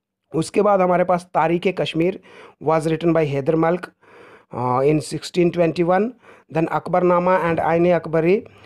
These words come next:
both were written by Abul Fazl in fifteen fifty-six and fifteen ninety. Kitab ul Hind, it was written during one zero one seven to one thr-, one zero three zero by Abu Rayyan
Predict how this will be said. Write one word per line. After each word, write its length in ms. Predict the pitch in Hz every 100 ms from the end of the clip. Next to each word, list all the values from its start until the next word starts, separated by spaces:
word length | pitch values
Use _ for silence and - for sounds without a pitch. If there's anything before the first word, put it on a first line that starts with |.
| - _
both 340 | 127 151 180
were 120 | 175
written 320 | 170 165 175 170
by 240 | 170 170 - -
Abul 220 | 147 180
Fazl 440 | 175 156 160 190
in 340 | - 165 160 160 -
fifteen 420 | - 156 - 175
fifty-six 580 | 190 180 170 196 180 -
and 340 | 170 156 156 -
fifteen 440 | _ 160 - 170 175
ninety. 440 | 170 175 208 214 - _ - - _
Kitab 480 | - - 208 220 208
ul 140 | 196 208
Hind, 420 | 185 190 196 - - _ - - _
it 200 | 156 165
was 280 | 180 170 160
written 440 | 156 160 180 180
during 600 | 165 170 190 202 165 139
one 260 | 147 175 185
zero 200 | 180 185
one 220 | 175 175
seven 340 | 175 165 170
to 80 | 165
one 280 | 170 160 165
thr-, 180 | 170 -
one 240 | 143 165
zero 220 | 170 175 170
three 180 | 165
zero 220 | 160 165 175
by 180 | 165
Abu 480 | - 143 147 165 175
Rayyan 480 | 165 170 160 165 165